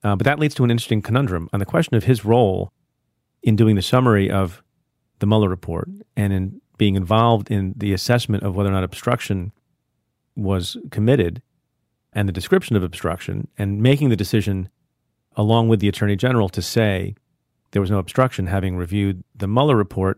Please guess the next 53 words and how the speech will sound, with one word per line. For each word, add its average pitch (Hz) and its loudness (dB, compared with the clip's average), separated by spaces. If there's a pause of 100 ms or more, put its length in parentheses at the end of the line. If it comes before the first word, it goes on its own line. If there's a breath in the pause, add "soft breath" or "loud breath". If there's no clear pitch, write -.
which 98 -8
did 107 -2
not 139 2
make 120 0
such 98 -4
a 92 -6
conclusion. 90 -6
Remember, 92 -4
the 90 -8
Mueller 101 0
report 98 -2
is 90 -6 (440)
sort 104 0
of 95 0
agnostic 95 -2
on 82 -4
it, - -8
says, 85 -4 (1000)
"We 98 -4
can't 104 2
state 98 0
that 87 -2
a - -10
crime 95 -2
was 95 -6
committed. 170 -2
We 104 -2
can't 98 -4
state 92 -8
that 92 -10
a 90 -10
crime 87 -4
was 87 -8
not 120 -2
committed. 120 -4
The 92 -6
president 90 -6
is 92 -8
not 95 -4
exonerated." 107 0
All 151 2
of 143 4
that 131 4
is 104 0
odd 113 2
because 101 -4
Rod 107 0
Rosenstein, 98 -4
from 101 -4
what 98 -2
it - -6
looks 131 -2
like 92 -2